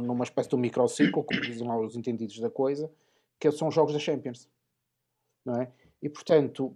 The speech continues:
pensando aqui, fazendo o balanço deste, que é ganhamos, para o que vem aí, eu diria, vamos ter uma fase até à Taça da Liga,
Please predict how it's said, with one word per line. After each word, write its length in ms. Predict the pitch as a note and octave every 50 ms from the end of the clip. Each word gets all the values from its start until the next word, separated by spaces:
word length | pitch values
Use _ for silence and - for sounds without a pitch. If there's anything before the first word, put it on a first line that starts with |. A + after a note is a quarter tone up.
| _ _
pensando 400 | - E3 D3+ D3 - G3 F3+ E3+
aqui, 380 | F3 D#3 - F3 D#3 C3 A#2+ A2
fazendo 320 | - - C3 C#3+ D#3+ D3
o 60 | D3+
balanço 380 | D3 D#3 D#3+ E3+ E3 - - D#3
deste, 440 | C3 C3 B2+ B2+ A#2+ A2+ - - -
que 140 | _ - C3
é 60 | A#2+ A2+
ganhamos, 600 | - C#3 C#3+ C#3 C3 A#2+ G#2 - - - - _ _ _ _ _ _ _ _ _ _
para 120 | - C3 D3
o 40 |
que 100 | C#3+ C#3+
vem 220 | C3+ C#3 C3+ C3+ C3
aí, 200 | C#3 C#3+ D#3+ F3+
eu 80 | F3+
diria, 380 | D#3+ D#3 D3+ C3+ B2+ A2+ A2 - -
vamos 260 | A2+ C#3+ D3 D3 D3+
ter 140 | - D#3+ D3+
uma 120 | D3 C#3
fase 260 | - - C#3 B2+ B2
até 120 | A#2+ - B2+
à 40 | A#2
Taça 280 | - - A2+ - - A2+
da 60 | G#2+
Liga, 400 | G#2 A2 A2+ A#2 C#3 D#3+ D3+